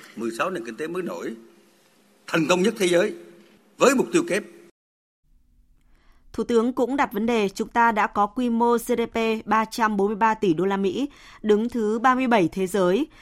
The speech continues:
Speaker 2: từ xếp hạng thứ năm mươi lăm đầu nhiệm kỳ, một trong mười sáu nền kinh tế mới nổi. Việt Nam nằm trong top mười quốc gia tăng trưởng nhất của thế giới.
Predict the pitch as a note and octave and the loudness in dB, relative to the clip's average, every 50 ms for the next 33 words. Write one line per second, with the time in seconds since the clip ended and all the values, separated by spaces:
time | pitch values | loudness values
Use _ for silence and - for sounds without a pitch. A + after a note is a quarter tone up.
0 | - - - - A#3 A3+ A3 G#3+ G#3 - D#4 D#4 D4 B3 F#3 F3+ - G#3 G3+ F#3+ | -20 -6 -2 0 2 2 2 0 0 -2 -2 0 0 -2 -2 -4 -4 -2 -2 -2
1 | G3 A3+ A#3+ B3 B3 B3+ B3+ B3+ B3 B3 A#3+ A3+ A3 - - - G3+ G3 F#3 F3+ | -2 -2 -4 -4 -2 -2 -2 0 0 0 0 -2 -4 -6 -8 -6 -4 -2 -2 -2
2 | F3+ E3+ - - G3 F#3 F3 E3+ - _ - - - - - A3 A3+ A3+ A3 - | -4 -4 -2 0 0 2 0 0 -4 _ -20 -20 -18 -6 0 2 4 4 4 2
3 | - C#4+ C#4+ C4+ B3 A3 G3 F3+ - - G3+ F#3 G3 A#3 B3+ A#3 F#3+ - - A3+ | 0 -4 -2 0 2 2 2 0 0 0 -2 0 0 0 0 -2 -2 -2 -4 -6
4 | F#3+ F#3+ G#3 F#3+ G3 G#3 A3+ A#3+ A#3 F#3 D3 C3 - _ _ - - - - - | -4 -2 -2 -2 -2 0 2 2 2 2 2 0 -6 _ _ -20 -20 -6 -2 0
5 | G3 F#3 G3+ G#3 G#3 G#3+ G#3 G3 F#3 F3+ E3+ - - G#3+ G#3 G3 - - C4 D4+ | 0 0 0 -2 -2 -2 -2 -2 -2 -4 -6 -6 -6 -6 -6 -6 -4 0 0 0
6 | D4+ B3 G#3+ G3+ G3+ F#3+ F#3+ - D#4 D4 - C4+ C4 - B3+ B3 A#3+ - A#3+ F#3+ | 0 0 2 2 2 2 0 0 -4 -4 -4 -4 -2 -2 -2 -4 -2 -2 -2 0
7 | D#3 E3+ A#3+ B3+ - - E3+ - F#3 F#3 E3+ F#3+ F3 E3+ F#3 A#3 D#4 | 0 0 -2 -4 -4 -8 -8 -6 -6 -4 -2 0 0 0 0 -2 -4